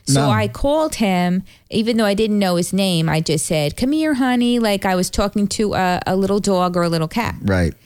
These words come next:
Speaker 1: That's how I was talking to him, like, "Come here, honey." He walked right over to me. Oh my God.
Speaker 2: And you didn't run.
Speaker 1: I didn't run because he just looked so nice and sweet. So I put my hand out. And I thought maybe he would smell it. Like, you know, you put your hand out to a dog so they would get
Speaker 2: Did
Speaker 1: your
Speaker 2: he?
Speaker 1: scent.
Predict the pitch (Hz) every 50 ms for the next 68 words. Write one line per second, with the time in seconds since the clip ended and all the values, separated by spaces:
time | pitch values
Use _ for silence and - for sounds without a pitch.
0 | _ _ - 190 190 190 - 226 190 185 180 170 170 170 - - 202 185 185 -
1 | 180 170 165 165 156 160 156 147 147 160 - - 285 392 403 381 370 339 285 320
2 | 311 311 302 311 302 302 294 294 294 285 - - - - _ - 233 240 233 220
3 | 214 202 185 185 - - - 190 190 196 190 180 170 156 147 151 - - 165 -
4 | 67 - - - - _ _ _ _ _ _ _ _ _ - 208 214 220 226 220
5 | 208 202 196 196 202 190 185 170 160 - - - - - - 113 151 190 240 247
6 | 277 254 233 202 185 208 254 294 277 220 220 214 220 226 214 - 247 247 302 359
7 | 320 294 254 240 240 240 240 226 247 240 - 277 262 262 - 285 262 254 349 349
8 | 339 - 269 330 359 - - - - 302 277 285 277 254 254 254 262 262 - -
9 | 240 240 226 - - - 339 349 277 247 240 - - - - - - 254 226 220
10 | - 311 - - 302 285 262 262 240 226 208 196 196 180 156 151 151 165 - -
11 | - - _ _ _ _ _ _ - 202 196 196 196 180 180 190 190 - 196 185
12 | 185 196 196 196 196 214 214 196 202 180 180 190 - - 254 269 277 262 214 165
13 | 175 185 180 175 - - 190 185 180 175 175 175 208 190 165 156 185 180 202 185
14 | 180 175 180 170 165 - 185 165 175 180 220 226 220 196 185 180 180 180 180 -
15 | - - 170 156 175 180 175 170 165 170 175 175 175 175 180 - 113 104 117 180
16 | 214 - 285 254 226 185 175 185